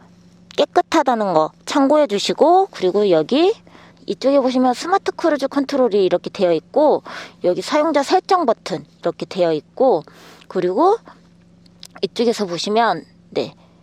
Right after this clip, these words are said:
헤드업 디스플레이, 차로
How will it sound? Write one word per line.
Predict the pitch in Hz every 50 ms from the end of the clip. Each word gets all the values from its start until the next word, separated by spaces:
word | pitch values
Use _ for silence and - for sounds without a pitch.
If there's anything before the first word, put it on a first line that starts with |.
| _ _ _ -
헤드업 | - 359 370 - - 339 339 330 269 _ -
디스플레이, | - - - 254 226 - - 359 - - - 294 262 240 208 180 165 156 139 - _ - - _ _ _ - - _ _ _ _ -
차로 | - - 330 320 330 330 339 381 427